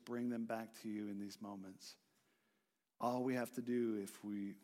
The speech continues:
maybe we need to repent, but we just need to turn to you and receive your life. Lord, would you do that in these moments for us?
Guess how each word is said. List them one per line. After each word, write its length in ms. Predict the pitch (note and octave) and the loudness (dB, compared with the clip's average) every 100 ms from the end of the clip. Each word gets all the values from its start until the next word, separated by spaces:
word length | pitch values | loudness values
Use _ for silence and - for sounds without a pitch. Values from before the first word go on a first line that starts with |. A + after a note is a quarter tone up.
| - | -8
maybe 340 | G#2+ A#2 A#2+ B2 | -2 2 4 4
we 160 | A#2+ | 4
need 200 | A#2 A#2 | 4 2
to 60 | A2+ | 2
repent, 640 | A2 G#2+ A#2+ A#2+ A#2 - - _ - - _ _ - | 0 -2 -2 0 -2 -8 -20 _ -20 -20 _ _ -4
but 80 | G2 | 2
we 140 | A#2+ | 4
just 180 | A#2+ A#2+ | 4 2
need 160 | B2 A2+ | 2 2
to 80 | A2+ | 0
turn 460 | - - A#2+ A#2+ | -4 -4 -2 -2
to 100 | A#2+ | -2
you 380 | A2+ A2+ A2+ G#2 | -2 2 4 2
and 120 | G2 | 0
receive 460 | G2 G2+ - A#2 A2+ | -2 -2 0 0 0
your 100 | A2+ | 0
life. 280 | A2 G2 - | 0 0 -2
Lord, 220 | A2 G#2+ | -2 -2
would 160 | G#2+ G2+ | -4 -4
you 80 | G#2 | -2
do 140 | A2 | 2
that 180 | A2+ A2 | 4 2
in 240 | A2+ A2 A2 A2 | 0 -2 -4 -2
these 240 | G#2 G#2 | -2 0
moments 340 | G#2 G2 G2 | -2 -2 -4
for 260 | - G2+ F#2+ | -8 -6 -6
us? 280 | G2 - | -6 -12